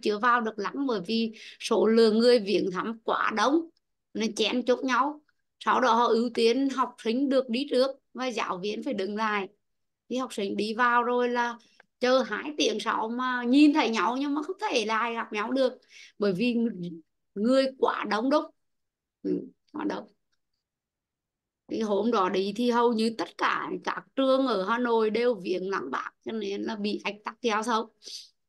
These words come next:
Ừ. Nên là "Time is always at your elbow",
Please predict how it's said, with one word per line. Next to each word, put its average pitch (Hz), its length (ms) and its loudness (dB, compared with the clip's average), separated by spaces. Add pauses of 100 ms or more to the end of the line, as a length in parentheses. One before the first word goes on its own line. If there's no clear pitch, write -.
(1300)
Ừ. 294 80 0 (720)
Nên 196 180 0
là 254 160 0 (160)
"Time 233 320 2
is 254 160 2
always 233 540 4
at 233 180 -2 (260)
your 233 340 2
elbow", 226 560 0